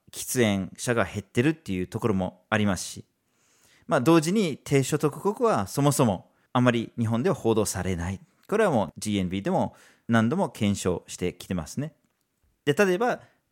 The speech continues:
日本の報道番組にジェイティーがスポンサーになってたりしているところに、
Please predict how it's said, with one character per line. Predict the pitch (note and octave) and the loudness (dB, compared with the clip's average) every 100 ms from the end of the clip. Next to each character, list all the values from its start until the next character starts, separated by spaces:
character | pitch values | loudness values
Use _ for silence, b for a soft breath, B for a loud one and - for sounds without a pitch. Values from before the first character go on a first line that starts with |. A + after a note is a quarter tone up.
| _ - | _ -2
日 | B2 | 0
本 | C3 F3 | 2 2
の | |
報 | A#3+ B2+ B2 | 2 2 4
道 | A2+ | 4
番 | G#2+ G#2+ | 4 2
組 | G#2 G2+ | 0 0
に | D3+ F3 F#2+ | 0 -4 -2
ジ | B2+ | 0
ェ | |
イ | C3+ | 0
テ | C3+ C#3 | 0 -4
ィ | |
ー | F#2 | -2
が | E2+ | -4
ス | - | -4
ポ | - | 0
ン | C3+ | 0
サ | B2+ | 2
ー | G2+ | 0
に | F#2 | 0
な | G#2 | 0
っ | - | -2
て | F#2 | -6
た | - | -6
り | E2 D2 b b b | -8 -12 b b b
し | - | -2
て | C3+ C3 | 0 2
い | C3+ | 0
る | D3 C3+ | -2 -2
と | - C3 | -2 -2
こ | - | 2
ろ | G#2+ F#2+ - | 2 0 -4
に、 | C#3+ E3+ | -4 -2